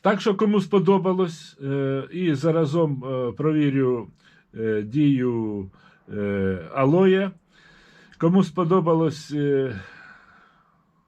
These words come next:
моє включення і розмова про, е, значить, акаліфу, лисячий фіст, можете поставити лайки.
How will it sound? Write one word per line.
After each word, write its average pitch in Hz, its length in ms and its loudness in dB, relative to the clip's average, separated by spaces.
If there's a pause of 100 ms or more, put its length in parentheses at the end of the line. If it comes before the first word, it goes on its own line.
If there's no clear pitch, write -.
(1080)
моє 147 300 0
включення 170 800 -2
і 143 300 0
розмова 143 540 0
про, 131 520 0 (480)
е, 113 400 -2 (360)
значить, 127 500 -8 (540)
акаліфу, 180 920 2
лисячий 160 560 -2
фіст, 160 360 -4 (460)
можете 147 400 0
поставити 135 640 -2
лайки. 170 420 -2